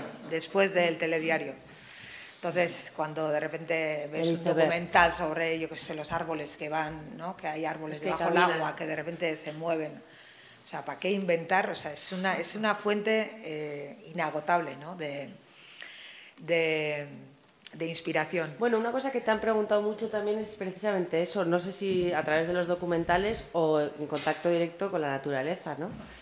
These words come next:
Speaker 2: ¿Qué relación? Porque hay,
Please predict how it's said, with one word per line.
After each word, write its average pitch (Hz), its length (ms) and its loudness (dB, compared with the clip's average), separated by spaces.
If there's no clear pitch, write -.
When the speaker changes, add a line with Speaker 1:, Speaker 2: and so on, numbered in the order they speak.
Speaker 2:
¿Qué 170 100 -4
relación? 151 1120 -2
Porque 160 480 0
hay, 175 360 0